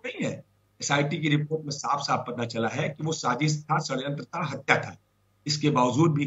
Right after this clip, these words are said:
गृह राज्य मंत्री वहां पर बने हुए हैं और सरकार चुप्पी साधे हुए है।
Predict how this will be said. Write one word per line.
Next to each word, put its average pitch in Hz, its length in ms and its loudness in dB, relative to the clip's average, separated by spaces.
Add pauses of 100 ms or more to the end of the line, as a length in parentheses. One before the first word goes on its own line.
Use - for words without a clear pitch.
(160)
गृह 151 100 -2
राज्य 120 260 -2
मंत्री 120 340 0
वहां 123 160 -6
पर 120 160 -12
बने 107 260 0
हुए 123 260 4
हैं 95 200 -4 (500)
और 151 80 6
सरकार 147 600 8
चुप्पी - 360 -8
साधे 139 280 2
हुए 117 220 4
है। 107 140 -2